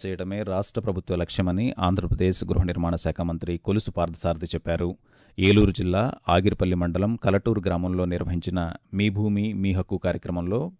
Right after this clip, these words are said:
ప్రభుత్వ రాజముద్రతో ఉన్న పట్టాదారు పాసు పుస్తకాలను రైతులకు నిన్న పంపిణీ చేశారు. ఈ సందర్భంగా మంత్రి మాట్లాడుతూ, భూముల రీసర్వే పూర్తి అయిన గ్రామాల్లో రైతులకు పట్టాదారు పాసు పుస్తకాలు పంపిణీ చేస్తున్నామని తెలిపారు.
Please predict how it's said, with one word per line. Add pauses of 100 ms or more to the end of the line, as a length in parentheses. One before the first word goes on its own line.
(160)
ప్రభుత్వ
రాజముద్రతో
ఉన్న
పట్టాదారు
పాసు
పుస్తకాలను
రైతులకు
నిన్న
పంపిణీ
చేశారు. (500)
ఈ
సందర్భంగా
మంత్రి
మాట్లాడుతూ, (440)
భూముల
రీసర్వే
పూర్తి
అయిన
గ్రామాల్లో
రైతులకు
పట్టాదారు
పాసు
పుస్తకాలు
పంపిణీ
చేస్తున్నామని
తెలిపారు.